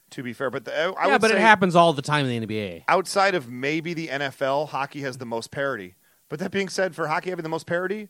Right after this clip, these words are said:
Speaker 1: the same teams lately are always up there.
Speaker 2: I, you know, but, but for a while we always saw New England in the Super Bowl, and for a while we always saw Pittsburgh in the Super Bowl, and that's happened a couple times with Pittsburgh in the Super Bowl.
Speaker 1: Dallas.
Speaker 2: And Dallas. So
Speaker 1: San Francisco.
Speaker 2: I don't think it's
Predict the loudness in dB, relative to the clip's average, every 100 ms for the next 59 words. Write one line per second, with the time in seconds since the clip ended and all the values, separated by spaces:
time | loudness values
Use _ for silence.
0 | _ -12 -8 -8 -8 -8 -6 -4 -4 -6
1 | -8 -6 -4 -4 -6 -8 -8 -10 -10 -14
2 | -8 -6 -6 -8 -8 -6 -8 -12 -18 -8
3 | -6 -6 -4 -2 0 0 0 0 0 0
4 | -2 -2 -4 -4 -2 0 0 0 -2 -2
5 | -2 -4 -6 -4 -2 -2 -4 -6 -4 0
6 | 0 0 0 0 -2 -4 -6 -6 -8 -4
7 | -6 -4 -6 -8 -12 -12 -8 -6 -4 -4
8 | -4 -4 -6 -2 -2 0 -4 -4 -6 -6
9 | -6 -10 -8 -10 -10 -8 -4 -2 -2 -4
10 | -6 -8 -10 -16 -12 -6 -4 -6 -6 -2
11 | 0 0 -4 -10 -12 -12 -10 -10 -6 -2
12 | -2 -2 -6 -8 -8 -12